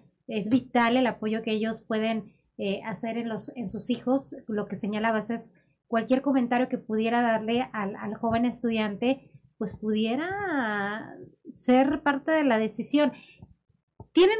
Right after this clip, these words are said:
alguna recomendación a la hora de, de hacer sus test?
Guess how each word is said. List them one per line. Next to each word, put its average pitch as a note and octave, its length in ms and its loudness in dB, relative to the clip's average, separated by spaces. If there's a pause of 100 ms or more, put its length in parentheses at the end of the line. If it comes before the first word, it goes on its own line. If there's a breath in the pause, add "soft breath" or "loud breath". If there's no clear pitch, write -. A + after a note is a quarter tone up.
alguna D4+ 760 4
recomendación A#3 1120 0
a A3 80 -4
la G#3 140 -2
hora A3+ 200 2
de, A3+ 280 0
de G3 100 -4
hacer G#3 240 -6
sus B3+ 260 -4
test? G#3+ 440 -2